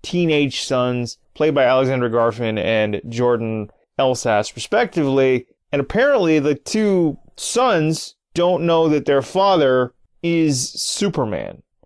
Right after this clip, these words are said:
right? So how they plan to address that, I don't know, other than, I guess, Clark wanted to settle down and raise a family. They end up back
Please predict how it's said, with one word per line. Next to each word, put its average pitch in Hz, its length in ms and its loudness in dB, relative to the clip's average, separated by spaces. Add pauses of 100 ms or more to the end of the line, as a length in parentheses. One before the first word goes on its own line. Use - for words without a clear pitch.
(240)
right? 123 340 2
So 123 460 0 (260)
how 160 380 2
they 156 140 4
plan 156 280 -2
to 139 100 2
address 139 260 0
that, 156 240 2
I 131 140 4
don't 127 140 0
know, 123 160 4
other 127 220 2
than, 123 340 -2 (380)
I 127 100 2
guess, 143 440 0 (200)
Clark 135 380 0
wanted 120 260 0
to 120 100 -2
settle 113 340 0
down 165 540 2 (260)
and 110 280 0
raise 113 240 2
a 104 40 -8
family. 160 640 2 (200)
They 120 360 2
end 143 160 2
up 135 240 -2 (120)
back 135 480 0